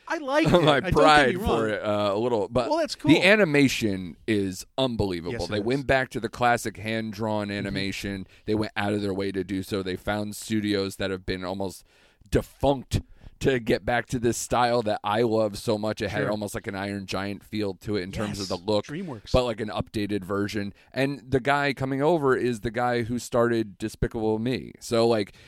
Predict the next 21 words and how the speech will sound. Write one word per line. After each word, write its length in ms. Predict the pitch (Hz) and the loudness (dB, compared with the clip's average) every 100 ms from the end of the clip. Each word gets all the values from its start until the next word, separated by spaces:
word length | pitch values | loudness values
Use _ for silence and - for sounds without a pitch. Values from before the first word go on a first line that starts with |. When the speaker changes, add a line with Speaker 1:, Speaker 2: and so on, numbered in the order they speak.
| - | 6
Speaker 2:
you 160 | 135 | 8
had 320 | 139 143 160 151 | 8 4 2 0
the 80 | |
pedigree, 480 | 143 135 120 113 113 104 | 0 0 0 0 0 0
like 240 | 120 113 | -2 0
you, 80 | 113 - 104 | -4 -8 -6
you 200 | 110 104 | -4 -2
kind 240 | 117 107 | -2 0
of 160 | 101 92 | -2 -4
been 140 | 104 | -2
saying, 180 | 117 110 | 4 6
or 80 | 101 | 6
we 120 | 98 | 2
said 180 | 107 101 | 0 0
a 40 | |
lot 160 | 95 90 | 0 -2
in 60 | |
the 80 | 82 | -4
pre-show, 500 | - 107 98 107 98 | -4 -4 -2 2 2
is, 100 | 98 | 2
like, 160 | 95 | -2